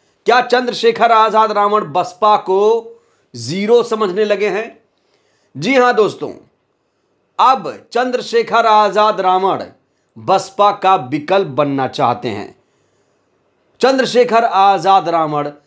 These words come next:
दलितों के सबसे बड़े नेता बनना चाहते हैं, और चंद्रशेखर आजाद रावण अब बसपा को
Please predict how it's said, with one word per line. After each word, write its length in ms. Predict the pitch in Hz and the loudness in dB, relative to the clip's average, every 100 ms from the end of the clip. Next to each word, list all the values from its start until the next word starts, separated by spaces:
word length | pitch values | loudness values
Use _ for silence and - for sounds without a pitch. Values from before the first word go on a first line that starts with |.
| _ _ | _ _
दलितों 480 | 123 175 196 202 214 | -4 -2 0 0 -2
के 160 | 214 185 | 0 -2
सबसे 640 | - - 175 - - 190 | -2 -6 -6 -4 0 0
बड़े 500 | 175 131 151 156 180 | 2 0 2 2 -2
नेता 540 | 175 143 131 - 170 208 | -2 -4 -6 -2 2 2
बनना 360 | 190 185 175 156 | 2 -2 0 -2
चाहते 440 | - 131 117 135 | -2 -4 -4 -6
हैं, 300 | 127 110 95 90 _ _ _ _ - | -10 -10 -14 -16 _ _ _ _ 0
और 160 | 208 | 0
चंद्रशेखर 760 | 214 262 277 254 - 254 247 247 | 0 -2 -2 -2 0 0 2 0
आजाद 500 | 214 226 214 220 220 | 2 2 2 2 0
रावण 360 | 190 180 170 170 - _ _ | 0 0 -2 -6 -10 _ _
अब 260 | 190 247 165 | 0 0 0
बसपा 420 | 185 180 - 196 | -4 -6 -2 -2
को 260 | 190 175 214 | -2 -2 -2